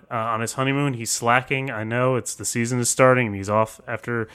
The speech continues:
getting married and enjoying himself. You know, how dare he? But he's left me, and I'm gonna make do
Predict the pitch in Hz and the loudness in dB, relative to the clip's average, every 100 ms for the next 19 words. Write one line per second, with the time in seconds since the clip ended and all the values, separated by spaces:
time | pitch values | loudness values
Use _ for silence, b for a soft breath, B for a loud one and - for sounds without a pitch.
0 | B B _ 127 120 117 117 120 117 107 | B B _ 2 2 6 6 6 2 -2
1 | 104 107 117 123 - 131 127 - 107 98 | -2 0 0 -2 0 0 0 -4 -10 -6
2 | 110 104 107 113 117 139 139 - - 113 | -6 -2 4 4 4 2 -2 -6 2 4
3 | 110 - - 131 131 156 165 170 165 165 | 4 0 0 2 6 6 6 6 6 6
4 | 127 127 135 113 110 151 156 156 156 156 | 4 -2 -2 -4 2 2 2 0 0 0